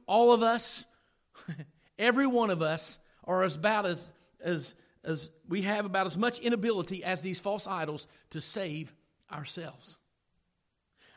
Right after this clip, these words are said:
Our security is not in our ability to follow the Lord, although I tell you we should follow the Lord. Our security is in God.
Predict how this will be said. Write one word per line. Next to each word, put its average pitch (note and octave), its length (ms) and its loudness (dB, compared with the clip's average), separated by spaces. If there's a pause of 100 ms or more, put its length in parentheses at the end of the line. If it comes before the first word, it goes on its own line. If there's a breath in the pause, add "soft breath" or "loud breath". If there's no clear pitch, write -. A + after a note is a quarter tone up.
Our A3+ 200 2
security C4 680 0
is G#3 160 -2
not A#3+ 300 0
in A3 80 -2
our G#3 180 0
ability A#3 600 -4 (260 loud breath)
to F#3 100 -2
follow A3 520 0 (140)
the D#3+ 100 -6
Lord, B3+ 420 2 (100)
although G#3 380 2
I G3 160 2
tell A3+ 180 -2
you A3+ 220 -2
we G3+ 100 -2
should B3+ 260 -4
follow B3+ 280 -2
the B3 60 -4
Lord. B3+ 360 -4 (840 soft breath)
Our E3+ 140 -4
security G#3+ 720 -4 (800)
is C#3+ 220 -10
in E3 340 -6 (1000)
God. B2 320 -14